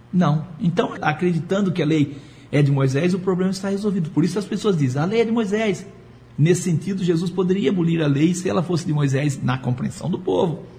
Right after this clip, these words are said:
Só que eu já mostrei que não é verdade a afirmativa de que a lei é de Moisés. Também mostrei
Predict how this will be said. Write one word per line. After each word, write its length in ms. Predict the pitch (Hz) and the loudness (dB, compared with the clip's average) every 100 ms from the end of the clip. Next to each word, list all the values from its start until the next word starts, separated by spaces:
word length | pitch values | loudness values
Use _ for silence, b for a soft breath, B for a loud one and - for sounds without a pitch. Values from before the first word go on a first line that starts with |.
| - - - - - B B B B - | -20 -20 -20 -20 -20 B B B B -20
Só 160 | - 151 | -10 -8
que 140 | 147 | -4
eu 40 | 160 | -2
já 80 | 165 | 0
mostrei 520 | 160 139 123 131 131 - | -2 -2 -2 -2 -2 -8
que 100 | - | -4
não 100 | 139 | -2
é 80 | 139 | 0
verdade 600 | 135 156 143 127 127 131 | -2 -2 -4 -4 -2 0
a 20 | 131 | -2
afirmativa 540 | - 131 131 131 127 | 0 0 0 -2 -2
de 100 | 131 | -2
que 160 | - 139 | -4 -6
a 60 | |
lei 200 | - - | -6 -6
é 40 | - | -6
de 80 | |
Moisés. 500 | 131 131 120 - 127 | -6 -8 -10 -10 -10
Também 300 | - 131 139 | -8 -4 -2
mostrei 580 | 139 135 - 151 151 151 | 0 -2 -4 -4 -2 -2